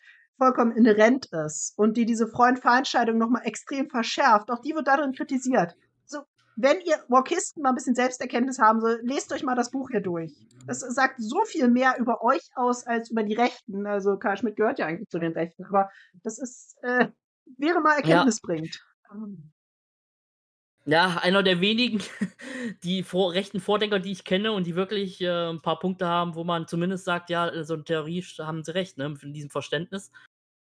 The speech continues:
Speaker 2: Zum Beispiel dieses, ja.
Speaker 1: Ähm, ja, wie gesagt, die deskriptiven Aussagen von Karl Schmidt, also nur weil, äh, diese, die, dem würde ich zustimmen, den normativen jetzt nicht, also dass du dann einen Ethnostaat
Speaker 2: Ja.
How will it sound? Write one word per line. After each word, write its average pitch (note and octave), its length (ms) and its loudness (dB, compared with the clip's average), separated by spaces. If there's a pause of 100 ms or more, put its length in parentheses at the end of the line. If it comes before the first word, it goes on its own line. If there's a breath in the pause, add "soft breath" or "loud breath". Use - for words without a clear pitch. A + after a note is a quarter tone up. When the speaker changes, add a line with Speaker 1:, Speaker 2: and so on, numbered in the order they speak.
(160)
Speaker 2:
Zum E3 120 -10
Beispiel E3+ 340 -6 (160)
dieses, C#3+ 340 -14 (1300)
ja. C#3+ 80 -8
Speaker 1:
Ähm, F#3+ 340 0 (380)
ja, G#3+ 200 4
wie A#3 60 0
gesagt, A#3 240 0
die B3 80 -2
deskriptiven A#3 560 -2
Aussagen F#3 400 -2
von F3+ 120 -6
Karl F3 220 -2
Schmidt, F3+ 280 -8
also G3 220 -2 (240 loud breath)
nur A#3 100 4
weil, A#3+ 260 6
äh, G#3 120 2
diese, A3+ 260 -6
die, A#3 180 -10
dem A#3 160 -2
würde B3+ 120 -2
ich B3+ 80 -10
zustimmen, A#3 300 -2
den G#3 100 2
normativen C4+ 520 2
jetzt G#3 180 -2
nicht, A#3 220 -4
also A3 160 0
dass G#3+ 140 -6
du - 80 -8
dann A3 140 -6
einen G#3+ 100 -6
Ethnostaat B3+ 540 0
Speaker 2:
Ja. - 60 -20